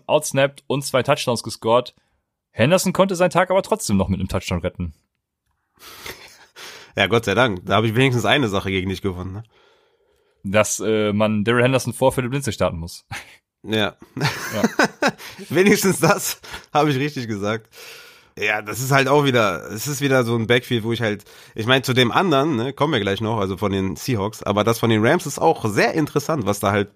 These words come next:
Speaker 2: so vonstatten geht, ne? Also Cam Akers hatte die meisten Carries, ähm, Malcolm Brown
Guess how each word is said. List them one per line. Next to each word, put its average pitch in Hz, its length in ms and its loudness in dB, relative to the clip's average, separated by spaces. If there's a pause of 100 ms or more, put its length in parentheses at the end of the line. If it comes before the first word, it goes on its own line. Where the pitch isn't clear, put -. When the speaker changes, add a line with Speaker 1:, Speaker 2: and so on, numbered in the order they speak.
(140)
Speaker 2:
so 98 300 -6
vonstatten 107 500 -2
geht, 90 160 -10
ne? 104 120 -6
Also 104 180 -4
Cam 139 220 2
Akers 143 280 0
hatte 135 140 -2
die 131 60 2
meisten 131 300 2
Carries, 160 400 -2 (800)
ähm, 113 420 -2
Malcolm 127 360 0
Brown 127 500 2